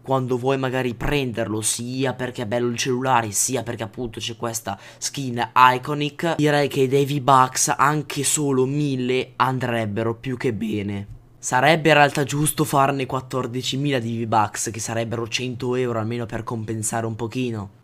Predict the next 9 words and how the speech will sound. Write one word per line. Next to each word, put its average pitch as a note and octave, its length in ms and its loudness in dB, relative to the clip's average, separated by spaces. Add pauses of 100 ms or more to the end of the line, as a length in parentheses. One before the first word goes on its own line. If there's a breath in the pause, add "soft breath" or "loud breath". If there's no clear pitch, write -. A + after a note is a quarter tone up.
Però B2+ 320 0
vabbè, A#2 260 0
ragazzuoli, A2 560 -2
forse B2 560 -2
sto A#2+ 160 -4
esagerando A2 640 -4
un G#2+ 120 -4
po' G#2 160 -4
io. G2+ 320 -4